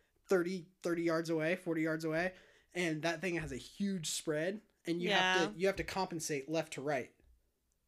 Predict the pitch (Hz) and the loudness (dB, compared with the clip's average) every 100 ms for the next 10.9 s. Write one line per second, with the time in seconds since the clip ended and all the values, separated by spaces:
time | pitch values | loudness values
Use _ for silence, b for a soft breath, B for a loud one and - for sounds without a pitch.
0 | _ 165 165 151 160 147 160 170 143 127 | _ -2 0 0 -2 -2 -2 -2 -2 -6
1 | - 104 117 151 160 190 180 175 - 147 | -8 -10 -6 -2 4 6 6 2 -2 -6
2 | - _ 170 151 131 127 180 156 139 175 | -8 _ -4 -2 -2 -2 -2 0 0 -2
3 | 156 120 120 - _ _ _ _ - 208 | -2 -4 -8 -14 _ _ _ _ -10 -8
4 | 170 180 175 160 151 160 147 - 160 156 | -6 -8 -4 -2 0 -2 -4 -4 -4 -4
5 | 143 151 143 143 135 131 - 151 120 - | -4 -4 -2 -4 -4 -6 -4 -6 -8 -14
6 | b b b b b b b b b b | b b b b b b b b b b
7 | b b _ _ _ 233 247 240 233 240 | b b _ _ _ 0 4 2 2 0
8 | 233 214 208 208 202 196 196 190 185 180 | 2 2 2 0 -2 -2 -2 -2 -6 -10
9 | 190 - 175 165 - 185 160 151 143 156 | -10 -8 -6 -6 -10 -10 -8 -8 -8 -8
10 | 170 190 185 - 50 50 - - | -10 -12 -14 -12 -12 -12 -12 -12